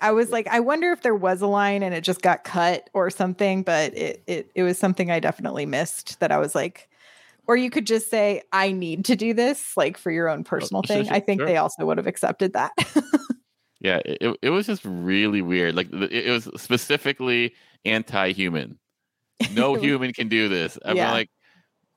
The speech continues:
Speaker 2: "Okay, calm down there." <laughs>
Speaker 1: It was, yeah. Uh, I think my spouse said,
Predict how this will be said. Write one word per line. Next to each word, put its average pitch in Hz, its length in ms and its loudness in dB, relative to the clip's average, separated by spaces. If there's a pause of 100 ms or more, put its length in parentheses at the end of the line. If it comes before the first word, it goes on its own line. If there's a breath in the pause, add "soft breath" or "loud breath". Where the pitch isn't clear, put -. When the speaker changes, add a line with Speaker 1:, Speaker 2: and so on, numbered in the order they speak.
(220)
Speaker 2:
"Okay, 120 340 0
calm 120 260 -2
down 95 240 0
there." 73 240 -8 (380 loud breath)
<laughs> - 60 -8 (760 loud breath)
Speaker 1:
It 208 100 0
was, 208 300 0
yeah. 156 400 0
Uh, 180 240 2
I 208 80 2
think 233 280 0
my 202 200 2
spouse 180 360 0
said, 175 240 2